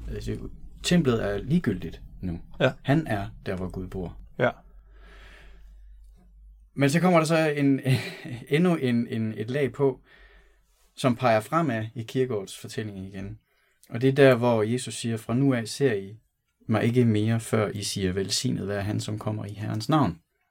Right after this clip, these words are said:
Speaker 2: Mm.
Speaker 1: Og det er det, man siger, når man fejrer gudstjeneste, når man fejrer nadver. Det har været en del af gudstjenestefejringen helt tilbage til urkirken også,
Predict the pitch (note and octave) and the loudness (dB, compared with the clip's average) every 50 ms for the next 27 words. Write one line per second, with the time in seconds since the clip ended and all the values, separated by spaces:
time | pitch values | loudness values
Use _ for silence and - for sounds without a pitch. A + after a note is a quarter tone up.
0 | _ _ - C3+ A#2+ A2+ G2+ - _ _ _ _ _ _ _ _ _ _ _ _ | _ _ 0 0 0 0 -2 -4 _ _ _ _ _ _ _ _ _ _ _ _
1 | _ _ _ _ _ _ _ _ - A#2+ A#2 A2+ E3 D#3 D#3 C3+ B2+ A#2+ C3+ C3 | _ _ _ _ _ _ _ _ -2 -2 2 4 6 6 6 6 6 6 8 8
2 | C3+ B2 A#2 - - B2+ B2 B2+ A#2+ A#2 A2 G#2 F#2+ - G#2 G2 G2+ G2 B2 B2+ | 8 6 4 2 0 4 6 6 6 6 6 4 2 -2 -2 -4 0 2 2 2
3 | C3 - G2+ F#2+ F#2 F#2 - G#2 G2 G2+ G#2 G#2 G#2 G#2+ - G2+ G#2 G2+ G#2 G#2 | 2 0 -2 -4 -4 -4 -6 -8 -8 -6 -6 -6 -6 -4 -4 -4 -2 -2 -4 -2
4 | A2 A#2 A#2+ A2+ A2 - _ _ _ _ _ _ _ _ _ _ _ _ _ _ | -2 -2 -4 -6 -8 -10 _ _ _ _ _ _ _ _ _ _ _ _ _ _
5 | _ _ _ _ _ _ _ _ _ _ _ _ _ _ C#3+ C#3 C3+ C3 A#2+ A#2 | _ _ _ _ _ _ _ _ _ _ _ _ _ _ 6 6 8 8 6 6
6 | A2 A2+ A#2+ B2+ B2+ A#2 A#2 B2 B2 - - A2 G#2 A2 - G2 - G#2+ G#2 A2 | 6 6 6 6 4 4 2 -2 -2 -2 -4 -4 -4 -4 -10 -4 -2 0 2 2
7 | A2 G#2+ G#2 G2+ G2 G2+ G#2+ - - - - D3 D3 B2+ F#2 - - F#2 F2 F#2+ | 2 2 0 -2 -6 -10 -12 -16 -20 -8 -2 -2 0 0 -2 -4 -8 -6 -6 -6
8 | F#2 F#2+ F#2+ - - - F2+ F2 F2 F2 - - _ - A2 G#2+ G#2 - - G#2+ | -6 -6 -6 -8 -8 -6 -6 -6 -8 -8 -12 -16 _ -6 -4 -4 -4 -2 -4 -6
9 | G2 F#2 F#2+ F#2 F#2+ - - - | -6 -4 -6 -6 -6 -8 -12 -16